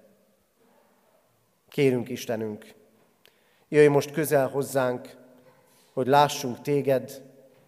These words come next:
hogy értsük szavadat, és szólj úgy,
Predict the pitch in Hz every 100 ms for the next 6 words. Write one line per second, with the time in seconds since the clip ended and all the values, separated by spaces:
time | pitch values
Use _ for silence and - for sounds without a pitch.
0 | _ _ _ _ _ _ 139 131 147 143
1 | 127 - 131 110 110 107 104 - - _
2 | _ _ _ _ _ _ _ - 135 127
3 | - 156 143 135 143 143 143 -